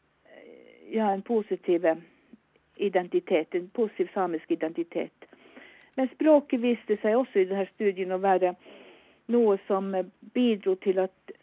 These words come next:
at det splittet på en måte, eller det, noen følte seg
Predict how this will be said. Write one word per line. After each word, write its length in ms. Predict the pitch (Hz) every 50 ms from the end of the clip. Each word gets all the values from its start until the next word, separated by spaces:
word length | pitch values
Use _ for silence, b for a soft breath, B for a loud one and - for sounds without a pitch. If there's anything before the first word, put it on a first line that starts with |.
| _ _ _ _ _ _ _ _ _ _ _ _ _ _ _ _ _ _ - - -
at 180 | - 202 -
det 140 | - - - -
splittet 640 | - _ - 233 262 254 - _ _ - 170 160
på 80 | - 190
en 100 | 170 170
måte, 300 | 170 165 170 165 - -
eller 240 | 180 180 185 190 185
det, 240 | 190 180 139 - - b b b b b b b b -
noen 260 | 254 285 262 202 190
følte 420 | - - 190 185 - - 185 190 - -
seg 260 | 202 180 175 -